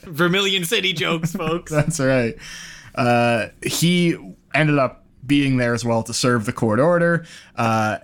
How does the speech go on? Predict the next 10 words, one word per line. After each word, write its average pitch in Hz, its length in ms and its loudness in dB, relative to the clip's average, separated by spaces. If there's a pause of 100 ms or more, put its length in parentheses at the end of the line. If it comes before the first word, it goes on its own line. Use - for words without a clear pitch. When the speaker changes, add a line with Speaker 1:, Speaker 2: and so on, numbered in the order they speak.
Speaker 2:
so 139 140 2
when 151 140 4
he 180 100 2
arrived 143 460 0 (100)
on 135 360 2
scene, 117 640 -2 (260)
this 123 280 0
is 107 160 0
what 101 140 -4
happened. 90 520 -8